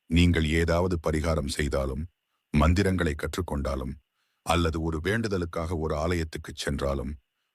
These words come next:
அதை பற்றிய தகவலை வெளியில் பகிர்ந்து கொள்ளாதீர்கள்.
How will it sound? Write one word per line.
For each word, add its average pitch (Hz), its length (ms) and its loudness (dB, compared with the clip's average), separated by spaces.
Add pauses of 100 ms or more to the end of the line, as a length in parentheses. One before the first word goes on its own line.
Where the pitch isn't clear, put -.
(140)
அதை 92 240 2
பற்றிய 90 480 -2
தகவலை 78 400 0
வெளியில் 76 360 -2
பகிர்ந்து 71 360 -2
கொள்ளாதீர்கள். 67 540 -6